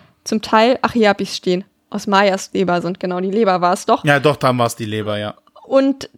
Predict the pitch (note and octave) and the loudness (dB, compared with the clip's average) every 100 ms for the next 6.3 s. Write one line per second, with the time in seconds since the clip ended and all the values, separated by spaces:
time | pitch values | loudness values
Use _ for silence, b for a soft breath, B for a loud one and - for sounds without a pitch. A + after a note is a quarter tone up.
0 | _ B3 - A3+ A3+ - A3+ D#4+ - - | _ -4 0 0 0 2 2 2 -2 -4
1 | B3 - A#3 G#3+ - G#3+ B3 C4 C#4+ D4+ | -4 -4 -8 -6 0 2 4 2 2 0
2 | D4+ - A4 - - _ _ _ _ - | -2 0 0 -2 -16 _ _ _ _ 0
3 | A#3+ A#3+ - - - - A3+ A#3 C#4+ E4 | 2 0 -6 -16 -12 -2 2 2 2 0
4 | - B3 D4 C#4+ A#3 A#3+ - A3 G#3 G3 | 0 0 2 2 0 -2 -4 -2 0 -2
5 | - G3 G#3 A#3+ C#4 F#4 - G#3+ G#3 - | 0 2 2 0 0 0 0 0 0 0
6 | G3+ - | 0 0